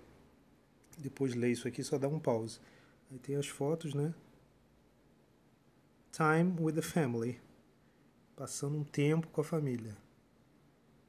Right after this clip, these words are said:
Mas então, como eu comecei a dizer, o Michael J. Fox, é, essa foi a série que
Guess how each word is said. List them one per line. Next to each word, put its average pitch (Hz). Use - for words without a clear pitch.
Mas 180
então, 139
como 160
eu 156
comecei 127
a -
dizer, 113
o 127
Michael 127
J. 120
Fox, -
é, 123
essa 123
foi 147
a 135
série 143
que 151